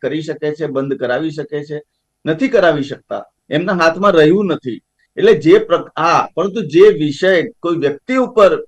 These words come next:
અ, સીધું એને અસર કરે છે, નામ તો દીધું નથી કામરાએ પોતાની કવિતામાં,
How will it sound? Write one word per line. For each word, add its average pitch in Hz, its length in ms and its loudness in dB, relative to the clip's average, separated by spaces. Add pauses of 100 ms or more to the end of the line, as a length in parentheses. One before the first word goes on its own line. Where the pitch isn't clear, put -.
અ, 151 260 0
સીધું 147 400 2
એને 185 180 0 (140)
અસર 151 300 2
કરે 196 200 -2
છે, 156 120 -6
નામ 139 340 0
તો 214 80 2
દીધું 226 280 0
નથી 208 220 2
કામરાએ 175 380 0
પોતાની 156 380 -4
કવિતામાં, 143 560 -4